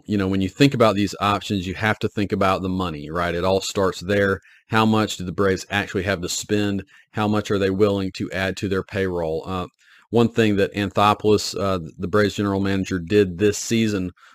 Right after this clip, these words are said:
was he started to extend a lot of different players and players that I think it was really smart to do that with.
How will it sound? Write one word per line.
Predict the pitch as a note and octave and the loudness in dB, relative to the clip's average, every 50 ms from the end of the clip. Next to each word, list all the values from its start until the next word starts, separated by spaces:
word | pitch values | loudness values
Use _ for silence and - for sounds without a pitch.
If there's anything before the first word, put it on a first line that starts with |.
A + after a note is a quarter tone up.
| _ _ | _ _
was | - G2+ G#2 G2+ G2+ G2 F#2+ F2 - | -2 2 2 4 4 2 0 -2 -6
he | - - G2+ A2 G#2 | -8 -4 -4 -2 -2
started | - - - A2 G#2+ G#2+ G2+ G2 G2 E2 - | -2 0 4 4 6 6 4 2 -2 -2 -2
to | - A2 F2 | -2 -2 -2
extend | F2 E2 - - - - - A2+ G#2+ G#2+ G2+ F#2+ | -2 -4 -6 -8 -8 -4 -2 0 2 2 2 2
a | F#2 | 0
lot | F#2 F2 F#2+ G2 G2 G2+ G2+ | 2 2 2 4 4 4 2
of | G2+ | 2
different | F2+ G#2 - - G2+ - | 0 0 0 -2 -6 -6
players | - - G2+ G#2 G2+ G2 F#2 F2 E2+ - - - _ - - _ _ - | -4 0 2 2 4 4 2 0 -2 -6 -10 -16 _ -20 -20 _ _ -8
and | - F#2+ G2 G2 G2 F#2 F2 - | -4 -2 -2 0 0 -2 -4 0
players | - A2 A2 A2+ A2+ A2 F#2+ | 4 6 8 8 8 6 4
that | G2+ G2 G#2 G2 | 2 2 2 2
I | F#2+ E2 F2+ G2 G2+ | 2 0 0 -2 -2
think | - - G#2+ G#2 G2 F#2 - - _ - | -2 0 0 0 0 -2 -4 -10 _ -4
it | F#2+ | -2
was | G2 F#2+ F2 F#2 | -2 -2 -2 -2
really | F#2+ G2+ A2 A2 G#2+ | 2 2 4 4 2
smart | - - A2+ G#2 G#2+ G2 - | 0 0 0 0 0 0 -2
to | G2+ | -4
do | F2+ G#2 G#2 A2 | -2 0 2 2
that | A2+ A#2 A2 A#2+ | 2 2 4 4
with. | A#2+ A#2+ A#2 | 4 4 4